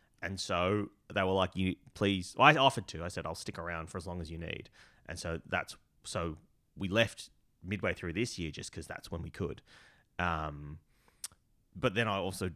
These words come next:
do the project and then podcasts and, um, stand up and stuff. There was a time this year, just speaking of busyness, where I was doing radio four days a week, doing the project two days a week, and then doing the comedy festival tour. And honestly felt like I was just being wheeled out in front of lights or microphones to exist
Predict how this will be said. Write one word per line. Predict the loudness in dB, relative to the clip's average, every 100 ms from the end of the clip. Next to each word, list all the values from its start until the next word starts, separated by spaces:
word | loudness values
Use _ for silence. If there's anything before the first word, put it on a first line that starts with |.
| -2
do | -2
the | -2
project | 0 2 4 2 -4 -6
and | -6
then | -8 -2
podcasts | -2 -2 -6 -6 -8 -8
and, | -8 -8 -12 -8
um, | -6 -6 -8 -12 -16 -16
stand | -10 -8 -8
up | -8
and | -10
stuff. | -10 -6
There | 2
was | 2
a |
time | 4 6 6
this | 6 0
year, | 0 0 -2 -4 _ -12
just | -8
speaking | -6 -6
of | -4
busyness, | -4 -6 -10 -14 -18 -14
where | -8
I |
was | -2
doing | 2 6
radio | 6 6
four | 0 -2
days | -2 -2
a |
week, | -6 -4
doing | -6
the | 0
project | 0 0
two | -4
days | -6 -6
a |
week, | -6 -6
and | -6
then | -6
doing | -6 -6
the |
comedy | -4 -4 -4
festival | -6 -8 -12
tour. | -8 -6 -8 -10 -20 -20 -8 2
And | 2 2 -6 -12 _ _ 2
honestly | 4 4 2 -2
felt | 2 0
like | 2
I | 0
was | 0
just | -4 -4
being | -4 -4 -2
wheeled | 0 0 0
out | 0 2 0 -2
in |
front | -6 -4
of | -4 -4
lights | 0 0 0 -4
or |
microphones | 0 0 -2 -4 -2 -2 -6 -8
to | -8
exist | -6 -4 -4 -2 -4 -8